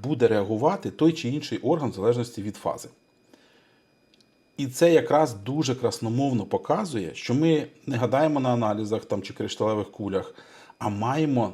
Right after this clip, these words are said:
науково описану взаємодію причин і наслідків.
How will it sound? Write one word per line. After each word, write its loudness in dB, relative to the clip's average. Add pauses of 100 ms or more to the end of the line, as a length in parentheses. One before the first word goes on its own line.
науково 2
описану 0
взаємодію -2
причин -2
і 2
наслідків. -6